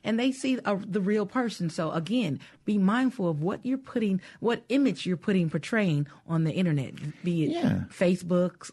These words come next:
Speaker 1: uh, I G, Snapchat, and all those things. A lot of people think that that stuff goes away, but
Speaker 2: It
Speaker 1: nothing
Speaker 2: doesn't
Speaker 1: truly
Speaker 2: go
Speaker 1: goes away on the internet.
Speaker 2: No, not even Snapchat. No
Speaker 1: Ex-
Speaker 2: matter how much they wanna think that it does,
Speaker 1: Wow.
Speaker 2: it doesn't. I mean, but, and,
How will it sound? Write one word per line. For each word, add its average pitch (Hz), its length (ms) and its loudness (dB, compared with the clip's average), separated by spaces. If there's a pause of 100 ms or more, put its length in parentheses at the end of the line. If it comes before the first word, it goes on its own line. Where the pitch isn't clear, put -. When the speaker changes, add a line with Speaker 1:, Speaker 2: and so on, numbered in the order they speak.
(100)
Speaker 1:
uh, 143 160 -4
I 170 180 4
G, 160 420 0
Snapchat, 180 640 2
and - 100 -6
all 165 200 0
those 190 200 -2
things. 214 360 -2 (200)
A 170 60 -2
lot 190 160 4
of 214 80 -4
people 214 220 -2
think 214 260 -4
that 165 140 -6
that 165 200 -10
stuff 175 240 -4
goes 170 240 0
away, 175 360 0 (260)
but 170 120 0
Speaker 2:
It 175 40 2
Speaker 1:
nothing 202 360 4
Speaker 2:
doesn't 196 220 4
Speaker 1:
truly 233 200 4
Speaker 2:
go 170 140 4
Speaker 1:
goes 170 140 4
away 160 280 0
on 151 180 0
the 147 100 0
internet. 135 460 -4
Speaker 2:
No, 101 220 8
not 107 200 8
even 135 180 8
Snapchat. 101 560 4
No 87 80 4
Speaker 1:
Ex- 92 60 4
Speaker 2:
matter 104 220 8
how 120 140 8
much 123 180 8
they 135 100 6
wanna 131 220 8
think 131 280 6
that 127 100 6
it 117 180 6
does, 117 240 8
Speaker 1:
Wow. 147 120 4
Speaker 2:
it 147 40 -2
doesn't. 170 460 4 (420)
I 185 60 6
mean, 190 160 6
but, 151 260 2
and, 147 180 6